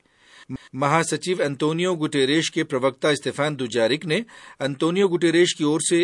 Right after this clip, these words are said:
एक बयान जारी कर शांति की अपील को पुरजोर ढंग से दोहराया। यूएन प्रमुख ने इससे पहले सोमवार को अपने बयान में सभी पक्षों से अधिकतम संयम बरतने की अपील की थी।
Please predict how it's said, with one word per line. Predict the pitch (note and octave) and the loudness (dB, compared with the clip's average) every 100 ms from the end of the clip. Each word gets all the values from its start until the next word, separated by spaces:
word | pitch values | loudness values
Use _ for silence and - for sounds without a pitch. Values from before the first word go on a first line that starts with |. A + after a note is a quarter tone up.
| F3 | 0
एक | D#3+ D#3 | -4 -4
बयान | A#2+ B2+ D3 D3+ | 0 4 4 2
जारी | C3 B2+ B2 | 0 0 -2
कर | D#3 D3 D3 | 0 0 0
शांति | D3 C3+ C3+ C#3+ E3+ | -2 -2 -2 -2 -4
की | D#3+ D3+ | -4 0
अपील | B2+ B2+ D3+ | 0 0 -6
को | E3+ D#3+ | -4 -2
पुरजोर | E3 C#3 C3 A#2 C#3+ D3 A#2 | -2 -4 -6 -2 0 0 -2
ढंग | C3 D3 | -4 -2
से | - C3 | -4 -4
दोहराया। | C#3 A#2+ A2+ F#2+ F#2+ _ _ _ - - C3 | -4 0 0 0 -4 _ _ _ -20 -16 -6
यूएन | E3+ F3 E3 | 0 0 2
प्रमुख | D#3 F3 F#3 | 0 0 -2
ने | E3+ G3 | -2 -2
इससे | D3+ - D#3 | -2 -2 2
पहले | C#3+ C#3+ E3+ | 4 6 4
सोमवार | D3+ C3+ C3+ D#3+ | 2 0 4 4
को | E3+ D#3 | 4 2
अपने | C#3+ D3 | 2 0
बयान | B2+ A#2+ C3+ E3 | 0 4 4 4
में | D#3 G3+ - - | 0 -4 -14 -14
सभी | - D3 C#3+ F3 | 0 0 2 2
पक्षों | D3+ B2+ - - F3 | 4 2 0 -2 -2
से | D3+ E3+ | 0 2
अधिकतम | B2+ A#2+ D3 - D#3+ | 2 0 -2 -2 -2
संयम | D3 C3 C#3 C#3 | 0 -2 -2 0
बरतने | B2 A#2+ C3+ D3+ | 0 0 -2 -6
की | D3+ D#3 | -4 -4
अपील | A#2+ A2+ C3 G#2 | -4 -2 -4 -4
की | G#2+ A#2 | -6 -8
थी। | - G#2 | -8 -10